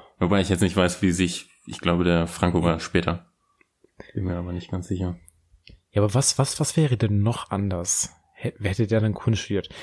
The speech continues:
Speaker 2: Ja, vielleicht hätte es ja dann wirklich überhaupt keinen Zweiten Weltkrieg gegeben.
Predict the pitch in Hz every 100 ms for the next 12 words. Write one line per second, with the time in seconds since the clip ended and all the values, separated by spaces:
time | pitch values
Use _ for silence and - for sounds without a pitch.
0 | - - - 104 107 160 - 135 127 110
1 | - 131 120 120 - 135 - 131 - 123
2 | - 113 98 98 156 - -